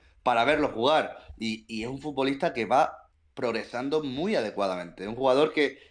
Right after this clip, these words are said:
que creo que tiene una carrera por delante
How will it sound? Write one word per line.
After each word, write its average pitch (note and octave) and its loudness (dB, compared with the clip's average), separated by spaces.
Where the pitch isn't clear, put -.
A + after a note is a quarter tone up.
que G#2+ -4
creo C#3+ 2
que A2 -2
tiene A#2+ -6
una C3+ 2
carrera C3 2
por B2 0
delante B2 0